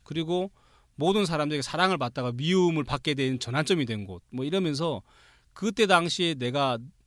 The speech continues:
느꼈던 해완, 뭐 이런 것들이 다 응축돼 있는 곳이라서,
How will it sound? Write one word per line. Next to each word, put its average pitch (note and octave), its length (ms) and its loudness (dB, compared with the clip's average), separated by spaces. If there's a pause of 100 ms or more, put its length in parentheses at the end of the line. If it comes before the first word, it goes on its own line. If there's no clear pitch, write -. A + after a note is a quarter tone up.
(140)
느꼈던 D3+ 440 -8
해완, E3+ 520 -4 (440)
뭐 A#2+ 160 -6
이런 D3+ 160 -4
것들이 C3+ 200 -8
다 B2+ 160 -14
응축돼 - 280 -8
있는 B2+ 160 -4
곳이라서, G#2+ 580 -10